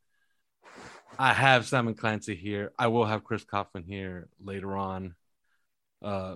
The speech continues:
we'll do the postmortem on was essentially the season. I guess our next show will just preview the Patriots and what we wanna see later on this week. But as always, this show is brought to you by Manscaped. Use the promo code five R S N for twenty percent off your entire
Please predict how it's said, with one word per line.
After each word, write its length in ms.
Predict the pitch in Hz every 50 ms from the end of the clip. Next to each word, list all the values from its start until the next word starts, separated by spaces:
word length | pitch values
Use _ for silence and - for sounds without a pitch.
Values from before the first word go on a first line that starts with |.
| -
we'll 240 | - - 107 107 110
do 160 | 104 95 110
the 80 | 101 92
postmortem 720 | - - 104 104 95 - - 113 101 101 101 101 98 95
on 200 | 90 87 90 92
was 200 | 92 90 80 -
essentially 520 | 82 85 - - 123 110 101 - 104 95
the 140 | 90 85 82
season. 480 | - - - 104 90 85 80 92 90 95
I 80 | 95
guess 220 | 95 101 104 - -
our 80 | 101
next 240 | 98 107 107 101 -
show 160 | - - 104
will 160 | 95 92 98 87
just 180 | 101 101 -
preview 440 | - - 113 101 92 104 101 101 95 - _ _ _ _ _ _ _ -
the 80 | -
Patriots 420 | - - 127 123 - - 123 104 -
and 100 | 110 101
what 120 | 101 101
we 80 | 101 98
wanna 260 | 92 98 101 92 92
see 360 | - - - 127 113 110 107 - _ _ _ _ _ _ _ _ _ _ _ _ _ _ _ -
later 280 | 113 113 113 110 107 107
on 140 | 104 98
this 220 | 98 95 92 - -
week. 260 | 117 117 113 107 110 _ _
But 280 | - 107 98 92 95 - _ _ _ _ _ _ _ _ _ _ _ _
as 200 | - 127 107 98
always, 260 | 127 127 127 123 117 110
this 120 | 113 104
show 180 | - - 120 110
is 80 | 98
brought 240 | 90 110 110 110 -
to 80 | - 110
you 100 | 104 98
by 540 | 82 82 104 101 101 98 98 98 98 87 - -
Manscaped. 600 | 101 104 104 110 113 104 - - 113 110 110 110
Use 120 | 98 98 87
the 80 | 92
promo 260 | 92 - 113 107 98 -
code 240 | - 107 95 87
five 240 | - 107 101 98 92
R 220 | 101 98 95 92 90
S 180 | 85 - -
N 240 | 123 117 113 110 110
for 120 | - 113
twenty 240 | - - - 110 104
percent 340 | 98 - 95 - - 107 101
off 220 | 101 98 92 -
your 80 | 98 92
entire 480 | 90 90 - - - 101 95 90 -